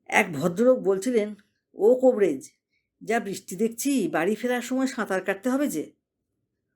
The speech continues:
অন্য এক ভদ্রলোক বলছিলেন, "ঠান্ডা লেগে অসুখ বাঁধালে বিপদ হবে, দুটো বর্ষামঙ্গল বড়ি খাইয়ে দিও।" ঘরে তুমুল হাসির মধ্যে কেউ বললেন, "বড়ির নাম বর্ষামঙ্গল?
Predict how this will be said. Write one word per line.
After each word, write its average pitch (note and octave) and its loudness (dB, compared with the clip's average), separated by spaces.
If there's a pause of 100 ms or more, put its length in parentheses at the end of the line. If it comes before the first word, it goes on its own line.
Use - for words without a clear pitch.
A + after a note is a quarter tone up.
(200)
অন্য B3 2
এক C#4 -2
ভদ্রলোক B3+ -2
বলছিলেন, B3 -2 (380)
"ঠান্ডা G3+ -2
লেগে A3 2
অসুখ A3+ -2
বাঁধালে A3 0
বিপদ F3+ -4
হবে, C#3+ -10 (440)
দুটো A#3+ 0
বর্ষামঙ্গল A#3+ 2
বড়ি G3+ 0
খাইয়ে G3 -2
দিও।" C#3 -10 (920)
ঘরে G#3 0
তুমুল C4+ 0
হাসির A3+ -8
মধ্যে A3 -4 (320)
কেউ G3+ -2
বললেন, F#3 -4 (340)
"বড়ির F3 2
নাম A3 0
বর্ষামঙ্গল? A#3 0